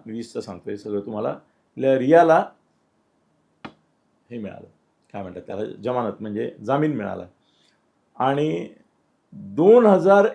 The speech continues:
एक ते दोन हजार चोवीस पर्यंत काहीच कुठेच घडलं नाही. म्हणजे ईडी, एनसीबी, सीबीआय हे सगळ्यांचं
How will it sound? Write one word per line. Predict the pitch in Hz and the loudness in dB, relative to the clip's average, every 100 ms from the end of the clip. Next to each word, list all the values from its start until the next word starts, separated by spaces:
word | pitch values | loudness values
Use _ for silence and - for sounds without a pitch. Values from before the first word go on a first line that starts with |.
| - | 4
एक | 190 190 190 | 4 4 2
ते | 196 | 2
दोन | 175 165 160 | 2 0 2
हजार | 170 | 2
चोवीस | 165 160 135 147 147 | 0 -4 -2 -4 -2
पर्यंत | 156 143 135 120 107 123 170 _ _ _ _ _ _ _ _ _ _ _ | -2 -2 -4 -4 -4 -6 -12 _ _ _ _ _ _ _ _ _ _ _
काहीच | 180 180 240 240 | 0 2 2 -2
कुठेच | 208 151 220 220 - - _ _ _ _ _ _ _ _ 151 | -10 6 6 6 -2 -20 _ _ _ _ _ _ _ _ -2
घडलं | 156 190 | 0 0
नाही. | 151 113 | -4 -6
म्हणजे | 117 147 160 156 _ _ - | -6 -4 -4 -6 _ _ -8
ईडी, | 160 160 175 175 175 | -4 -4 -4 -2 -2
एनसीबी, | 143 143 - 160 147 156 156 151 151 _ _ - | -4 -8 -4 -4 2 6 6 4 -4 _ _ -10
सीबीआय | 139 131 147 143 139 135 143 - _ _ _ _ _ _ - | -6 -2 0 2 0 -2 -6 -12 _ _ _ _ _ _ -12
हे | |
सगळ्यांचं | 135 151 160 175 165 180 180 175 170 | -6 0 2 0 -4 -4 -2 -2 -4